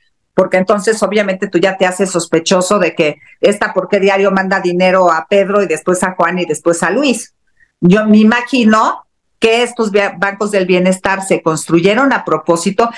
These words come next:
porque esto de que tú dices de que, "Ay, pues a López no le está conviniendo ayudar al narco", pues te aseguro que no los está ayudando, seguramente son socios.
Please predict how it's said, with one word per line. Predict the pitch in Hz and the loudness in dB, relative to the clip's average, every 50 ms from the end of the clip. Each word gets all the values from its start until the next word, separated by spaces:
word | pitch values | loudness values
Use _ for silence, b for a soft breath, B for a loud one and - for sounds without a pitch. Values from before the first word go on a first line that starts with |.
| B B B B | B B B B
porque | 208 220 214 254 | 0 2 2 0
esto | 277 277 269 359 339 | -2 0 0 0 2
de | 285 269 | 2 0
que | - 220 | 0 -2
tú | 220 - 226 | 0 0 0
dices | 233 247 226 - 247 233 214 | 0 0 0 0 -2 0 0
de | 233 226 220 | -2 -4 0
que, | - 285 | 0 0
"Ay, | 294 311 330 330 | 0 0 0 -2
pues | - 240 220 - | -4 -8 -6 -4
a | 233 220 | -2 -2
López | 233 247 247 269 269 240 | 0 -2 -2 -2 -2 0
no | 247 240 | 0 0
le | 233 | -2
está | 240 247 - 240 240 | -4 -2 -2 -4 -2
conviniendo | - 226 220 214 202 196 208 202 202 220 220 214 | -2 0 0 0 2 2 0 0 2 2 2 2
ayudar | 190 175 165 180 180 196 196 196 | 2 0 -2 -2 0 0 0 2
al | 196 202 220 | 0 0 0
narco", | 220 226 214 208 - 170 - | -2 -2 -2 -4 -8 -12 -12
pues | 151 147 - | -12 -10 -8
te | - | -8
aseguro | 160 - 190 185 208 240 277 277 | -4 -2 0 0 2 2 2 0
que | 262 208 | 0 -2
no | 202 202 | -2 -2
los | 214 220 226 220 - | 0 0 -2 -4 -6
está | 165 - - 190 | -10 -6 -6 -4
ayudando, | 190 175 165 165 202 226 240 220 165 160 | -4 -4 -2 0 0 0 0 -2 -6 -6
seguramente | - 147 151 170 185 226 240 220 202 202 - 226 | -8 -8 -6 -2 -2 -2 -2 -2 -4 -4 -4 -4
son | 220 - 180 185 196 | -2 0 -2 -2 -2
socios. | - - - 247 - - - 208 - - - - | -2 0 0 0 0 -2 -4 -4 -4 -6 -10 -16